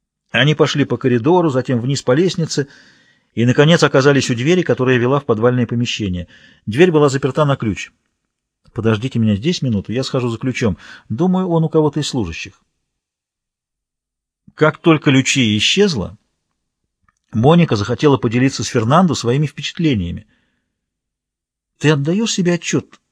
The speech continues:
в том, что уже прошло почти полдня, а мы все еще ничего не знаем. Уже половина второго, и, по моим расчетам, при таких темпах мы не выйдем отсюда до двух часов.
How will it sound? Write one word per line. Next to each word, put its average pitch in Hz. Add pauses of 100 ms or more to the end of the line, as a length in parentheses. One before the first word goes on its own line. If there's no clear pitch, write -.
(280)
в -
том, 180
что 165
уже 151
прошло 151
почти -
полдня, 139 (680)
а 120
мы 180
все 214
еще 202
ничего 208
не 202
знаем. 160 (880)
Уже 139
половина 175
второго, 180 (140)
и, 139
по 147
моим 160
расчетам, 160
при -
таких -
темпах 190 (500)
мы 127
не 175
выйдем 220
отсюда 127
до 117
двух 110
часов. -